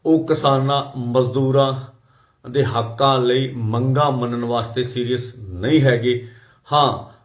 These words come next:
ਉਹ ਕੋਈ ਛਲ ਕਰਨਾ ਚਾਹੁੰਦੇ ਕਿਸ-, ਕਿਸਾਨ ਲੀਡਰਾਂ ਨਾਲ ਵੀ ਕਿ ਛੋਟੀ ਮੋਟੀ ਗੱਲ ਕਰਕੇ ਨਿਬੇੜਾ ਕਰ ਦਈਏ। ਦੋਵੇਂ ਫੋਰਮਾਂ ਦੀ ਲੀਡਰਸ਼ਿਪ ਸਿਆਣੀ ਹੈਗੀ ਆ, ਸਮਝਦਾਰ ਹੋਗੀ, ਅਜਿਹਾ ਨਹੀਂ ਹੋਗਾ।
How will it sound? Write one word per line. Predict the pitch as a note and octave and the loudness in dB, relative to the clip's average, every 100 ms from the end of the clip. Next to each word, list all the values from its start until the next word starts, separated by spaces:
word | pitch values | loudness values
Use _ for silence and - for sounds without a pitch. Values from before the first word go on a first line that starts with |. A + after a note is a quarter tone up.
| _ - | _ -2
ਉਹ | F#3 F#3 | 0 0
ਕੋਈ | F3 F3 | 0 -2
ਛਲ | - - D3+ D#3+ | -2 2 4 4
ਕਰਨਾ | D3 A#2+ B2 A2 | 2 -2 -4 -4
ਚਾਹੁੰਦੇ | A2 A2+ B2 - | -4 -4 -4 -6
ਕਿਸ-, | - - | -10 -20
ਕਿਸਾਨ | - - A2+ - A2+ A2 | -20 -18 -16 -6 -2 0
ਲੀਡਰਾਂ | G#2+ A2 G#2+ A2 | 0 -2 -2 -2
ਨਾਲ | G#2 G#2 G#2 - | -2 -4 -8 -12
ਵੀ | A#2+ | -6
ਕਿ | B2 | -6
ਛੋਟੀ | A#2+ C3 C3 C3+ | 0 2 2 -2
ਮੋਟੀ | B2 A#2 B2 A2+ | -2 -4 -4 -2
ਗੱਲ | A2 A2+ A2+ - - - _ - | 0 0 -2 -6 -14 -20 _ -2
ਕਰਕੇ | C3 B2+ C3+ | 0 0 0
ਨਿਬੇੜਾ | B2 A#2 A2 A#2+ B2 | 0 0 0 2 2
ਕਰ | B2 A#2 | 0 -2
ਦਈਏ। | A2 A2 B2 B2+ - A2 | -4 -4 -4 -4 -10 -8
ਦੋਵੇਂ | G2+ D3 E3 C3+ | -2 0 0 -2
ਫੋਰਮਾਂ | - A#2 A2+ A2+ | -2 -2 0 0
ਦੀ | A2 | -2
ਲੀਡਰਸ਼ਿਪ | A2 G#2 G#2 G#2+ A#2 A2+ | -4 -6 -6 -8 -8 -10
ਸਿਆਣੀ | - - G#2 A2 A#2+ A2 | -12 -4 -2 -2 -2 -2
ਹੈਗੀ | G#2+ A2 A#2+ | -2 -2 -2
ਆ, | |
ਸਮਝਦਾਰ | A#2 - A2 A#2+ A2+ A2 A2 | -2 -4 -2 -2 -2 -2 -2
ਹੋਗੀ, | A2 A#2 | -4 -2
ਅਜਿਹਾ | A2+ A2+ A2 G#2+ | -2 -2 -2 -2
ਨਹੀਂ | G#2+ C3 | -2 -2
ਹੋਗਾ। | C3+ A#2 A2+ - | 0 -2 -4 -8